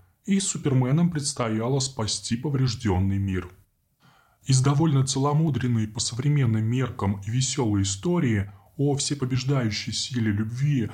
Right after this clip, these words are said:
между мужчиной и женщиной цензура вырезала все пикантные сцены, чтобы не смущать сограждан. Кадры, когда мужчина кричит, что хочет стать женщиной, и лозунги феминизма оставили,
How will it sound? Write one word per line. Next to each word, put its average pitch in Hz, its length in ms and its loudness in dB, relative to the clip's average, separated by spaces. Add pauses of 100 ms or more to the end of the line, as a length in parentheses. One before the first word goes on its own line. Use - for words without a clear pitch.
(140)
между 127 300 2
мужчиной 123 460 0
и 110 40 0
женщиной 120 680 2 (180)
цензура 147 600 2
вырезала 143 600 0
все 147 320 -2
пикантные 131 720 2
сцены, 98 640 0 (280)
чтобы 180 380 0
не 170 100 6
смущать 117 540 0
сограждан. 90 720 -4 (600)
Кадры, 107 560 0 (160)
когда 107 380 0
мужчина 104 420 0
кричит, 113 600 -4 (240)
что - 200 -4
хочет 107 380 -2
стать 98 280 -2
женщиной, 101 760 2 (240)
и 147 60 2
лозунги 113 480 2
феминизма 127 720 2
оставили, 90 680 -2